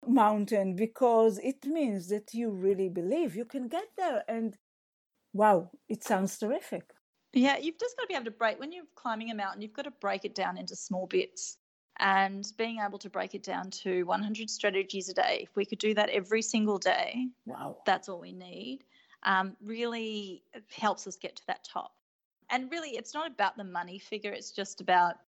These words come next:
Speaker 2: you know, what is a goal that you could potentially have. And we came up with it together as a team, um, and we're really focused on it, um, in a good way. Um, it, you know, if we don't reach it, then it's not gonna be the end of the world, but it's certainly something to look forward to.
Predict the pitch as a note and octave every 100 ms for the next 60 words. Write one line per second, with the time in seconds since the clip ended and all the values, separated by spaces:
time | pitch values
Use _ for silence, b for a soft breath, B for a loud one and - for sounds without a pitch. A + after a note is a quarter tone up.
0 | _ _ _ _ _ G#3 F3+ F3+ F#3 F#3
1 | G3 G3+ G3+ F3+ F3 E3+ F3+ F#3+ F3+ F#3
2 | - - F#3 - F3+ F3 - F#3+ G3+ F3
3 | F3+ - F3+ F#3+ F#3 F#3+ - G3+ F#3+ F3+
4 | G3+ F3+ - - F#3 F#3 F3+ F#3 F3+ F3+
5 | - - G#3 F3+ - G#3+ G#3+ _ _ _
6 | _ G3 F3 F#3 - F#3+ G#3 G3+ A#3+ A3
7 | - A3+ - C#4 - E3 C#3 _ _ -
8 | F#3 F#3 F3+ G#3+ G#3 A#3 F#3+ - - -
9 | _ _ _ _ _ - F#3 F3+ F#3 -
10 | G3 F3+ _ - F#3+ G#3 G3+ G3+ G3+ G3+
11 | G#3+ C4 B3+ F#3+ F3 - G3 F3 F#3+ F#3
12 | F3+ F3 F3 F3 F3+ F3 G3+ D4 - F#3+
13 | - - G3+ F#3+ F#3+ - - F#3 - F3
14 | - - - - -